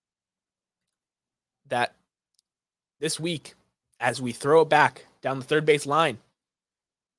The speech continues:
we lost one of the greatest throwback third basemen to ever play the game. Baltimore Orioles legend Brooks Robinson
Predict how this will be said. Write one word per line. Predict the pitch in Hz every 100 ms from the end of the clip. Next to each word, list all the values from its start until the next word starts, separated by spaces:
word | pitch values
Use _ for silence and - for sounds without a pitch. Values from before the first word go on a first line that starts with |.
| _ _ _ _ _
we | 139 196
lost | 175 190 160 - - - _ _ _ _ _ _ _ -
one | 147
of | 143
the | 131
greatest | 131 123 120 160 208 180 - - - _ _ _
throwback | 151 165 160 156 -
third | 165 139
basemen | 151 170 156 117 - _ _ _ _
to | - - _ 135
ever | 151 151 160 156 - _ _ _
play | - 147 139 139 131
the | 123 117
game. | 139 151 160 117 - _ _ _ _ _ _ _ _ _ -
Baltimore | 147 175 170 165 165 -
Orioles | 156 170 160 156 139
legend | 139 156 143 131 104 _ _ _ _
Brooks | 123 170 -
Robinson | 160 165 165 170 - 170